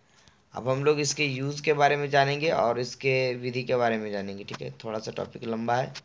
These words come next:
चलिए दो तीन टॉपिक और पढ़ना, ज़्यादा नहीं है। चलिए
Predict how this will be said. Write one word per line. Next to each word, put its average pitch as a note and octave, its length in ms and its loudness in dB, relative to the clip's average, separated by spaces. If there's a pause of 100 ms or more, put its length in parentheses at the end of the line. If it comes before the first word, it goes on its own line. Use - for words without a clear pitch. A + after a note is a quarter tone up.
(360)
चलिए A#2 240 0
दो A#2+ 160 0
तीन C3+ 200 -4
टॉपिक B2+ 340 0
और B2 140 4
पढ़ना, B2+ 380 0
ज़्यादा A2+ 300 2
नहीं B2 260 -4
है। C#3+ 100 -10 (1300)
चलिए G2+ 500 -6